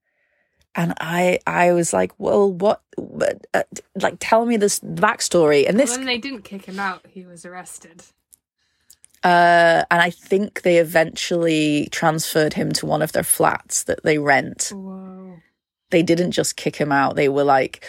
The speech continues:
Speaker 1: but they said, "Because we're gay men, we have to get him off our property because
Speaker 2: Yeah.
Speaker 1: people will associate us with him,
Speaker 2: Right.
Speaker 1: particularly because we're gay men."
Speaker 2: Right, fair enough.
Speaker 1: Right? So, but it wasn't,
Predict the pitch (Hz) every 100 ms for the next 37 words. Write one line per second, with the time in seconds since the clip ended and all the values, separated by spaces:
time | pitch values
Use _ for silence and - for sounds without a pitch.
0 | - 180 226 254 - 220 175 - 180 202
1 | 175 170 165 156 135 165 220 254 _ -
2 | 175 170 170 160 160 160 - 156 - 156
3 | - - 175 214 277 - 202 180 170 160
4 | 175 170 160 170 151 151 - 156 156 -
5 | 151 143 127 156 147 - 160 - 147 156
6 | 185 202 - 143 - 165 160 156 151 -
7 | 147 135 127 147 135 120 110 - 196 175
8 | 214 - 202 185 - 156 151 190 - _
9 | _ - _ _ _ - - 214 226 220
10 | 196 233 208